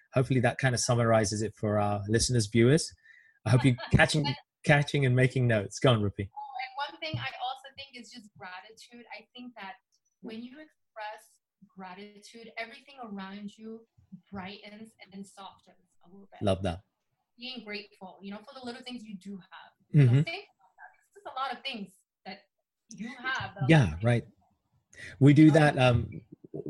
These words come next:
Speaker 1: we do our, on our retreats, we do these long gratitude meditations in the morning, and we'll probably share some stuff here,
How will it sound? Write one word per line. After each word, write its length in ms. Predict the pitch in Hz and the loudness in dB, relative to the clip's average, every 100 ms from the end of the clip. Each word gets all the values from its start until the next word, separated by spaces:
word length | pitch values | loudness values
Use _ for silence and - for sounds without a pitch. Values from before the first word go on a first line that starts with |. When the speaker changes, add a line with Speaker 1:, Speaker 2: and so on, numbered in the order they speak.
| - | -2
Speaker 1:
we 140 | 131 131 | 4 8
do 140 | 131 | 8
our, 140 | 123 - _ 127 123 | 6 4 _ -6 0
on 120 | 123 120 | 2 4
our 140 | 117 | 4
retreats, 360 | 113 - 127 - | 2 2 2 2
we 40 | |
do 140 | 117 110 | 0 0
these 280 | 110 104 147 | 0 -2 -6
long 400 | 120 110 110 107 | -2 2 2 0
gratitude 540 | 107 107 107 104 110 | 0 0 0 -2 -4
meditations 580 | 104 101 98 104 - 101 | -2 -4 -2 -4 -4 -4
in 60 | 95 | -4
the 60 | |
morning, 420 | 98 98 98 95 92 | -4 -4 -4 -6 -8
and 140 | 92 - _ - - _ | -10 -14 _ -20 -20 _
we'll 80 | 104 | 2
probably 220 | 123 113 | 4 4
share 180 | - 107 | 2 0
some 160 | 107 | -2
stuff 260 | 101 107 101 | -4 -4 -2
here, 320 | 101 98 92 | -2 -4 -6